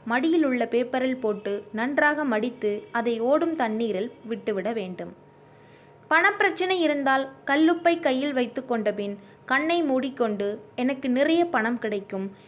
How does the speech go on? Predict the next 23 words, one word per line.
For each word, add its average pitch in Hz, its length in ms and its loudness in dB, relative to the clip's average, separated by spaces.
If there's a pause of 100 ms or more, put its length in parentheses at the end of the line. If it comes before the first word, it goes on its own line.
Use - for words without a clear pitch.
என்னுடைய 285 400 0
கஷ்டங்கள் 320 600 0 (140)
பனி 262 240 0
போல 302 260 2
விலகிவிடும்" 254 600 0
என்று 202 240 -2 (200)
திரும்ப 320 340 2
திரும்ப 214 480 -2 (180)
பத்து 277 300 -2
நிமிடங்கள் 240 500 0
வரை 196 240 0 (120)
சொல்லிக்கொண்டே 240 680 -2
இருக்க 208 260 -4
வேண்டும். 185 380 -8 (420)
இறுதியாக 320 840 2
கையில் 311 360 0
வைத்திருக்கும் 277 600 -2
உப்பை 254 280 -2 (360)
மடியிலுள்ள 277 640 2
பேப்பரில் 262 560 0
போட்டு 214 280 -2 (200)
நன்றாக 277 500 0
மடித்து 214 480 -2